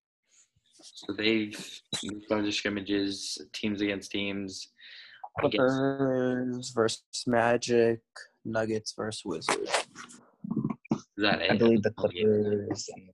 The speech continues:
Speaker 2: Nuggets won.
Speaker 1: What were the big stories out of this?
Speaker 2: Um, Manute Bol.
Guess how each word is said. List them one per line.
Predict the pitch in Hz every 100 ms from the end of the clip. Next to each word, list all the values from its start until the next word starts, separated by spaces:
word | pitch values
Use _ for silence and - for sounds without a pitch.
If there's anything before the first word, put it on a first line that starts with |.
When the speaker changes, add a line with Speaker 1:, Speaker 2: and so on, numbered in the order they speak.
| -
Speaker 2:
Nuggets | - - - -
won. | - - _ _ _ _ _ - - - _ _ _ _ _ -
Speaker 1:
What | 104 113
were | 117 127
the | 113 101 92 87 -
big | 107 -
stories | - 95 90 90
out | 85 90
of |
this? | 90 - - - - _ _ _ - - - - _ _ - _ _
Speaker 2:
Um, | 120 117 117 120 120 117 113 110
Manute | 110 117 135 135
Bol. | 117 113